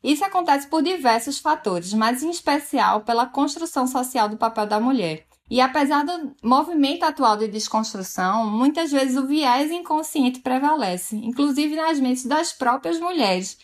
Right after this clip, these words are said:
que se sentem incapazes de ocupar altos cargos nas empresas, que até trouxe à tona aí a chamada síndrome da impostora, né? Que as mulheres não se reconhecem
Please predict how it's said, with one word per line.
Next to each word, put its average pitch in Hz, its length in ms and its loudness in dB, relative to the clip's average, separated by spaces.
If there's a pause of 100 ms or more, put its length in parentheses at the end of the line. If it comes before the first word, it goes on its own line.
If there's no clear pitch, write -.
(120)
que 269 120 0
se - 160 -2
sentem 277 380 0
incapazes 254 720 2
de 254 100 -2
ocupar 254 600 0
altos 247 400 0
cargos 226 400 2
nas 233 200 0
empresas, 226 640 0 (300)
que 294 200 2
até 311 680 2
trouxe 262 340 2
à 277 80 4
tona 226 360 0
aí 214 180 0
a 247 80 4
chamada 233 640 2
síndrome 269 800 0
da 254 140 2
impostora, 226 800 2
né? 185 140 -2
Que 214 100 -2
as 214 100 2
mulheres 208 480 0
não 220 220 2
se 247 160 -2
reconhecem 247 960 2